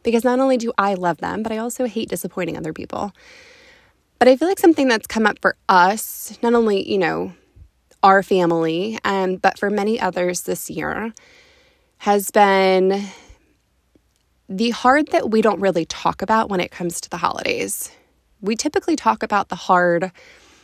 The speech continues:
as Hollywood, you know, has painted for us, the heart of, like, the four Christmases, right? Of, like, lugging the kids in the car, loading everything up, rushing here and there,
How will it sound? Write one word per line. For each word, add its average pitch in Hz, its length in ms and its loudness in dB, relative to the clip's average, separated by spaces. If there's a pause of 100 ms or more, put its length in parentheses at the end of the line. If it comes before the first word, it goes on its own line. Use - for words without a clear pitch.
(340)
as 196 260 4
Hollywood, 185 840 4
you 202 80 0
know, 180 100 2
has 175 240 -6
painted 180 340 -2
for 170 180 -2
us, 170 380 -2 (800)
the 226 80 2
heart 240 280 4
of, 220 100 -2
like, 190 160 0
the 214 80 0
four 185 240 2
Christmases, 165 720 -4
right? 175 380 2
Of, 175 120 2
like, 170 300 0 (160)
lugging 220 600 2
the 285 100 4
kids 262 200 4
in 254 80 2
the 254 100 4
car, 220 340 4
loading 247 440 2
everything 254 540 2
up, 208 320 2
rushing 202 680 2
here 269 240 4
and 254 180 4
there, 214 440 0